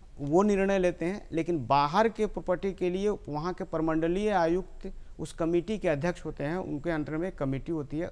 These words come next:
वो निर्णय लेते हैं। तो सबसे पहले एडवर्टाइजमेंट,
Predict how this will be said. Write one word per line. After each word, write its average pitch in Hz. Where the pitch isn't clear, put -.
वो 143
निर्णय 127
लेते 95
हैं। 85
तो -
सबसे -
पहले 190
एडवर्टाइजमेंट, 151